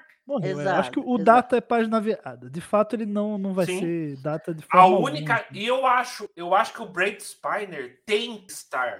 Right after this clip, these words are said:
Speaker 3: na temporada.
Speaker 1: Concordo. Poderia
Speaker 3: Tá?
Speaker 1: não ser um Sung.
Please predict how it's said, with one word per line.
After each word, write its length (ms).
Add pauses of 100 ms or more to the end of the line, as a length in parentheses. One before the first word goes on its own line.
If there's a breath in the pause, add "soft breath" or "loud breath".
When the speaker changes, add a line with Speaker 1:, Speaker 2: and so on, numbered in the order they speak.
(120)
Speaker 3:
na 60
temporada. 480 (220)
Speaker 1:
Concordo. 520 (320)
Poderia 320
Speaker 3:
Tá? 60
Speaker 1:
não 100
ser 220
um 40
Sung. 460